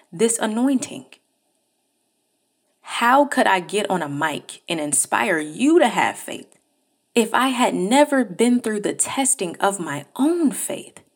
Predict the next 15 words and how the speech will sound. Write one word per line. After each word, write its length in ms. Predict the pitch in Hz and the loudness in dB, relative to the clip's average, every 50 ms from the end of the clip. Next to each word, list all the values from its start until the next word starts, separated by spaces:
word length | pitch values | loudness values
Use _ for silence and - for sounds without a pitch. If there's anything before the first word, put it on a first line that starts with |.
| _ _ _ _ _ _ _ _ _ _ _ _ _ _ _ _ | _ _ _ _ _ _ _ _ _ _ _ _ _ _ _ _
He 440 | - - - 262 269 277 269 269 - - | -12 -2 0 2 2 2 0 -2 -2 2
is 380 | 208 190 180 156 143 143 143 156 151 | 2 4 4 2 0 -6 -10 -12 -12
not 720 | 147 151 160 175 208 226 202 - - - - - - - - _ _ _ _ _ _ _ _ _ _ _ _ | -10 -6 -2 2 4 4 4 2 -2 -6 -8 -8 -8 -8 -8 _ _ _ _ _ _ _ _ _ _ _ _
punishing 560 | - - - 185 170 156 139 135 - - 123 123 | -16 -8 -6 -4 -4 -4 -6 -6 -8 -8 -10 -10
you. 240 | - - - - _ _ _ _ _ _ _ _ _ _ _ _ _ _ _ _ _ _ _ _ | -10 -12 -16 -18 _ _ _ _ _ _ _ _ _ _ _ _ _ _ _ _ _ _ _ _
He's 640 | - - - 190 185 190 196 208 214 - - - - _ _ _ _ _ | -16 -8 -4 -4 -4 -4 -4 -2 -2 -2 -2 -4 -6 _ _ _ _ _
preparing 640 | - - 202 202 - - 165 160 147 131 - - - - | -12 -10 -10 -10 -8 -6 -6 -6 -6 -8 -10 -12 -12 -14
you. 200 | - - - - _ _ _ _ _ _ _ _ _ _ _ _ _ _ _ _ _ _ _ _ _ _ _ _ | -14 -16 -18 -20 _ _ _ _ _ _ _ _ _ _ _ _ _ _ _ _ _ _ _ _ _ _ _ _
And 180 | - 170 147 139 | -10 -10 -10 -10
preparation 960 | - - - 262 285 277 240 220 220 247 277 294 294 - 311 302 320 320 - _ _ _ _ _ _ _ _ _ _ _ _ _ - | -12 -10 -10 -10 -6 -4 -4 -2 -2 -2 -2 -2 -2 -4 -4 -4 -4 -6 -8 _ _ _ _ _ _ _ _ _ _ _ _ _ -2
is 240 | 247 240 226 214 220 | 0 0 0 0 0
never 420 | 220 233 240 240 233 233 226 233 | 0 0 0 0 0 0 -2 -2
pretty. 520 | 226 - - 240 226 190 151 123 - _ _ _ _ _ _ _ _ _ _ _ _ _ _ _ _ _ _ _ _ _ _ - | -4 -6 -4 -4 -4 -4 -4 -8 -10 _ _ _ _ _ _ _ _ _ _ _ _ _ _ _ _ _ _ _ _ _ _ -4
It's 200 | 208 196 - - - | -2 -2 -2 0 2
ugly. 540 | 220 226 220 - 175 156 120 - - - | 2 2 2 0 -2 -4 -4 -6 -10 -18